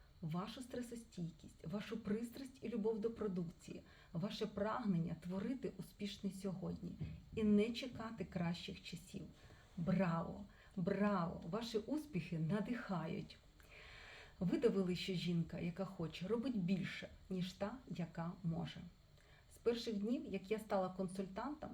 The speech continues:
я проводила класи з краси по догляду за шкірою і пропонувала жінкам тільки системний догляд. Я бачила переваги його використання на собі і знала, що жінка, яка хоче, гроші знайде. Так з'явилися клієнти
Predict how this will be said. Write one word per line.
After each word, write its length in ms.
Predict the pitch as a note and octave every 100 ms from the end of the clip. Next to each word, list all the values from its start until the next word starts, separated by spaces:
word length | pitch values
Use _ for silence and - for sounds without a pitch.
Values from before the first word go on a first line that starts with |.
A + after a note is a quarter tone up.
| -
я 160 | F3+ G3+
проводила 500 | G3+ G3 C4 C4 B3
класи 400 | G#3 E3+ F#3 G3+
з 60 |
краси 320 | - E3+ -
по 140 | - E3+
догляду 400 | D#3 F3+ F3+ F3
за 120 | E3
шкірою 520 | - - - F3 - - -
і 80 | G#3
пропонувала 680 | G3 G3 G3 F#3+ G3 E3+
жінкам 500 | E3 F3 F3 G#3 B3+ - - -
тільки 300 | - C#4+ -
системний 560 | G#3+ - - E3 E3+ F3
догляд. 400 | D#3 - D3 - - - - -
Я 80 | A3
бачила 400 | G3+ D#4 - B3
переваги 540 | A3+ G3 F#3 F#3+ G3+ F3
його 240 | E3 E3+
використання 680 | F#3 F3+ E3 E3 - F#3+ F#3+
на 140 | E3+
собі 360 | E3+ F#3 D#3+ - - - - - -
і 80 | -
знала, 480 | C#4 F3 D#3+ D#3 F#3
що 200 | - G3+
жінка, 400 | F3 G3+ F#3 F#3
яка 200 | E3 -
хоче, 440 | D3+ G#3+ C#4+ - - - -
гроші 400 | D3 E3+ C4+ -
знайде. 420 | D#3 D#3 D#3 D3+ - - - - - - -
Так 220 | D4 C#4
з'явилися 480 | G3 E3+ B3+ B3+ G#3+
клієнти 600 | - F3 D3+ D#3 D#3